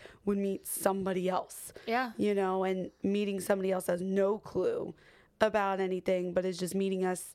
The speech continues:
Speaker 1: you know, through you.
Speaker 2: Mm-hmm.
Speaker 1: Um, it was kinda like, it was always awkward for us, and we didn't really, I feel like, know how to act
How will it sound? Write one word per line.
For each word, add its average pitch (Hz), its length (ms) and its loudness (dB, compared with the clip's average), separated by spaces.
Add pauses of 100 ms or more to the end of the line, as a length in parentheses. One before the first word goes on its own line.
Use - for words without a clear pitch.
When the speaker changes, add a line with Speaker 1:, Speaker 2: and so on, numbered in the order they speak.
(160)
Speaker 1:
you 185 140 0
know, 175 160 0 (160)
through 208 260 2
you. 185 640 0 (200)
Speaker 2:
Mm-hmm. 262 300 0
Speaker 1:
Um, 190 580 0 (440)
it 220 80 4
was 208 160 -2
kinda 214 300 4
like, 196 400 0
it - 80 4
was 214 160 0
always 208 380 0
awkward 196 360 0
for 185 200 0
us, 180 200 -2
and 185 80 0
we 180 80 0
didn't 190 200 2
really, 190 280 2
I 180 160 0
feel 190 160 0
like, 180 140 -2
know 180 180 2
how 180 220 -2
to 175 200 0
act 175 520 -2